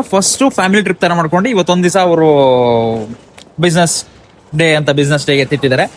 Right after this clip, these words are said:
Then ಅವರು ಅರ್ಲಿ ಈವ್ನಿಂಗ್, I think, ಬಂದು ಸೇರಬಹುದು. ಅಲ್ಲ ಗುರು, ನಾವು ಹಾಸನ್ಗೆ ಹೋಗಿದ್ದೀವಿ, ನೀನ್ ತುಮಕೂರ್ಗೆ ಬಂದ್ಬಿಡು ಒಬ್ನೇ,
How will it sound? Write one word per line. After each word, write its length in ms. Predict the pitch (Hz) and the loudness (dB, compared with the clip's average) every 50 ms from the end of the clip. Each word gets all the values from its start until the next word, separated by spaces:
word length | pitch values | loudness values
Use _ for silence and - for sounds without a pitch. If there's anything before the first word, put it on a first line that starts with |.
| - - - - - - - - | -16 -20 -20 -20 -20 -20 -14 -4
Then 200 | 147 165 180 180 | -2 0 2 2
ಅವರು 680 | 165 170 190 202 202 208 196 180 165 147 131 117 107 107 - - - - - - _ - - _ _ _ _ - - _ _ _ _ - _ _ _ _ _ _ _ - - _ - 180 190 170 | 2 4 4 4 4 4 4 4 4 2 2 0 -2 -6 -10 -18 -20 -20 -20 -20 _ -20 -20 _ _ _ _ -20 -20 _ _ _ _ -20 _ _ _ _ _ _ _ -20 -20 _ -2 0 2 2
ಅರ್ಲಿ 280 | 160 160 175 208 208 | 2 2 2 2 2
ಈವ್ನಿಂಗ್, 300 | 202 196 190 196 196 175 | 0 0 0 0 0 0
I 60 | 160 156 | 0 0
think, 240 | 175 185 175 147 | -2 -2 -2 0
ಬಂದು 240 | 151 156 170 165 165 | 0 0 0 0 0
ಸೇರಬಹುದು. 840 | 160 - - 160 165 170 151 139 135 131 120 113 - - - - - - - - - - - - - - - - - - - - - | -2 -2 0 0 0 0 0 -2 -4 -4 -6 -6 -10 -14 -18 -20 -20 -20 -20 -20 -20 -20 -20 -20 -20 -20 -20 -20 -20 -20 -12 -6 -4
ಅಲ್ಲ 200 | 135 143 156 165 | 0 0 0 2
ಗುರು, 500 | 156 160 143 131 123 135 147 165 160 - - - - - - - - - - - - - - - - - - | 2 2 2 4 4 2 2 0 -2 -6 -12 -20 -20 -20 -20 -20 -20 -20 -20 -20 -20 -20 -20 -20 -20 -8 -4
ನಾವು 140 | 151 147 139 | 0 0 2
ಹಾಸನ್ಗೆ 340 | 135 160 - - 208 190 175 | 0 0 0 -2 0 0 2
ಹೋಗಿದ್ದೀವಿ, 420 | 185 175 180 165 165 147 143 143 185 202 160 120 113 117 - - - - 139 | 2 2 2 2 2 2 2 2 2 0 0 -2 -6 -10 -14 -20 -14 -6 -4
ನೀನ್ 180 | 156 160 147 | -2 -2 0
ತುಮಕೂರ್ಗೆ 440 | - 175 180 180 165 220 214 185 160 | 0 0 0 2 2 2 0 2 2
ಬಂದ್ಬಿಡು 300 | 165 170 180 190 196 165 | 2 2 2 2 2 2
ಒಬ್ನೇ, 640 | 151 151 175 180 160 143 147 180 202 156 113 113 | 2 0 0 0 0 0 0 0 -2 -2 -4 -6